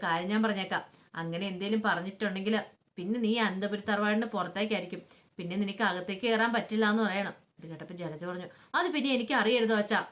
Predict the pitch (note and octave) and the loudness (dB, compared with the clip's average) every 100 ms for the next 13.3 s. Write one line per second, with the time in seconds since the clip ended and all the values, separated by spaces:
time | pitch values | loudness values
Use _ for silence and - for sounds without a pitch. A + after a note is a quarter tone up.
0 | - D4 F4+ D4 G#3 G#3+ A3+ A3+ A3+ A3+ | -8 0 2 4 4 4 4 4 2 0
1 | F3+ F#3+ G#3+ A3+ A3 F3+ G#3 G#3 F#3 - | 0 2 2 2 0 -2 0 2 0 -2
2 | - - - C4 C4+ A3+ D4+ B3 A3 A3+ | -10 -20 -10 -2 0 0 0 2 2 2
3 | G#3+ - - G#3 G#3 A3+ G#3+ G#3 G3 G#3+ | 0 -6 -2 2 2 2 -2 -2 -2 -2
4 | A#3 A#3 G#3 G3+ A3 F#3 F#3+ E3+ - G3 | 0 0 2 2 2 2 0 -4 -8 -4
5 | G3+ - E3 D#3+ D#3+ G3+ F3 F3 G#3+ G3+ | -4 -6 -12 -8 -6 -4 -2 2 2 0
6 | - F#3+ G#3 G#3+ G#3 G#3+ A3 A#3+ A#3+ G#3+ | 0 0 2 2 4 4 4 2 0 0
7 | A#3+ A3+ F3+ G3+ G#3 - - - _ _ | 0 0 0 2 0 -2 -12 -20 _ _
8 | _ F#3 - _ F3 E3+ F3+ - - E3+ | _ -14 -14 _ -6 -6 -6 -10 -10 -6
9 | F3+ F#3 D#3 F#3+ G#3+ A3+ B3 A3 A3+ A3+ | -4 -4 -2 2 2 4 4 4 4 0
10 | - - D#4+ D#4 B3+ C4 A3 G3 G#3 A#3 | 0 -2 -2 2 2 4 4 2 2 2
11 | A#3+ A3+ G#3 F#3 G#3 G#3+ F#3+ F3+ - _ | 2 0 0 2 2 0 -4 -6 -10 _
12 | - E3 D#3+ E3+ G3+ G3+ G#3 - - - | -14 -10 -8 -2 2 2 0 -6 -14 -2
13 | G3+ G#3 | 2 2